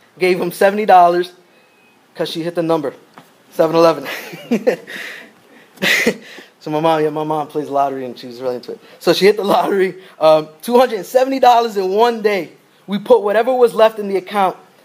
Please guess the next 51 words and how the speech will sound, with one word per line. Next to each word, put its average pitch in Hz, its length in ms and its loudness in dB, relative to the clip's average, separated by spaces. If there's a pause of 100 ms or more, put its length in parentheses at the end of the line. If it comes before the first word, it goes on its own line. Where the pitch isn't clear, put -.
(240)
and 156 220 -4
lo 226 220 4
and 226 80 -6
behold, 180 340 -2
I 139 40 -4
love 143 180 -8
the 143 60 -14
language 131 220 -14
she 120 80 -20
uses, 110 140 -20
lo 151 240 -4
and 156 100 -8
behold, 127 280 -8
right? 117 100 -10 (300)
And 180 140 0
lo 254 180 6
and 269 80 -4
behold, 208 500 0 (300)
we 196 120 -4
didn't 254 200 4
have 226 280 4
enough 208 280 -6
money 196 280 -4
to 185 120 -10
pay 175 200 -6
rent. 160 400 -10 (560)
We 190 100 -4
just 233 300 2
gave 214 300 2
them, 202 280 -4
we 180 140 -4
just 208 240 4
gave 190 180 2
Harry, 185 380 2
who's 160 260 -6
our 151 140 2
landlord, 156 480 -4 (260)
uh, 151 180 4
the 156 120 -4
check. 156 340 -2 (300)
And 165 160 -8
thank 226 260 2
you, 226 120 -6
Lord, 185 320 4
he 180 120 -12
didn't 196 300 0
cash 175 340 2
it 170 160 -8
'cause 156 260 -4
it 170 140 -4
was, 175 320 0